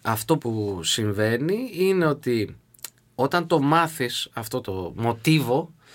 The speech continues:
μετά είναι πάρα πολύ εύκολο να ασκηθείς χωρίς να έχεις υπογλυκαιμίες και να είναι το ζάχαρό σου σε ευθεία γραμμή, χωρίς να χρειάζεται να πάρεις και υπερβολικούς υδατάνθρακες. Και θα σου πω τώρα και μία περίπτωση με το φίλο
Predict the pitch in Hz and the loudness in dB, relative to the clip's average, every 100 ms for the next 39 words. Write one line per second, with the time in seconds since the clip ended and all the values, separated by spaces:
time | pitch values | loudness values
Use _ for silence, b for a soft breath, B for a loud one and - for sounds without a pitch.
0 | B B B 147 208 220 233 220 190 160 | B B B 2 2 4 2 4 2 2
1 | 156 151 131 123 - 123 214 - 202 190 | 2 2 0 0 -2 -2 -2 2 2 2
2 | 190 180 160 131 131 120 139 220 247 240 | 0 -2 -4 -2 -2 0 2 2 2 0
3 | - - 202 185 - 156 170 214 202 175 | -2 -2 2 2 0 2 4 4 4 2
4 | 190 185 180 175 208 226 208 190 165 160 | 2 0 2 2 2 0 -2 0 0 2
5 | 190 160 170 226 208 202 202 202 202 190 | 2 2 2 2 4 4 4 4 4 2
6 | 180 165 190 - 165 170 151 156 147 156 | 0 0 0 -2 0 0 2 -2 -2 -2
7 | 139 131 117 110 101 107 - - 170 110 | 0 0 -2 -4 -6 -6 -6 0 0 0
8 | B B B - 127 - 175 170 165 151 | B B B -8 -8 -6 -4 2 2 2
9 | 143 147 135 135 123 123 143 165 156 123 | 2 0 2 2 2 0 0 0 2 0
10 | 110 139 135 127 101 | 0 2 4 4 2